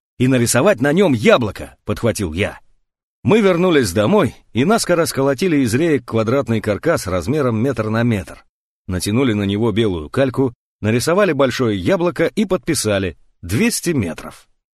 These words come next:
А чтобы дождь не размыл, обтянули все это пленкой от парника. Так примерно в тысяча девятьсот восемьдесят седьмом году, мне было семь лет, в Ленинградской области появилась первая наружная реклама садовых яблок.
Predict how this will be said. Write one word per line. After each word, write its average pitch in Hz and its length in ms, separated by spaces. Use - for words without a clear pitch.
А 123 140
чтобы 135 300
дождь 202 300
не 98 120
размыл, 98 420
обтянули 156 460
все 135 220
это 123 160
пленкой 117 500
от 104 160
парника. 95 600
Так 220 240
примерно 113 580
в - 60
тысяча 147 360
девятьсот 104 400
восемьдесят 131 560
седьмом 123 340
году, 101 420
мне 131 220
было 120 260
семь 104 260
лет, 107 260
в 87 80
Ленинградской 107 720
области 160 560
появилась 113 600
первая 170 440
наружная 113 600
реклама 98 500
садовых 95 480
яблок. 110 500